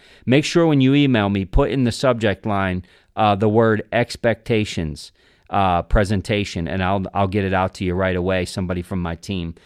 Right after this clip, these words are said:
uh, or myself. Number six, don't expect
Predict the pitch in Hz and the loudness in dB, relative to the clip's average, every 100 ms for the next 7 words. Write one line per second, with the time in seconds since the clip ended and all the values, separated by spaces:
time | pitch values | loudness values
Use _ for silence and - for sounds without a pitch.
0 | _ _ - 85 82 98 90 85 - 92 | _ _ -10 -6 -6 -6 -6 -8 -6 -6
1 | 76 - - - - - 135 175 175 - | -4 -8 -18 -20 -20 -2 4 6 6 6
2 | 160 - - - _ _ _ _ _ _ | 4 4 -14 -20 _ _ _ _ _ _
3 | _ _ _ - _ _ _ _ - 147 | _ _ _ -20 _ _ _ _ 2 6
4 | 180 190 185 - - 160 101 95 - | 8 6 2 -4 6 8 8 4 -8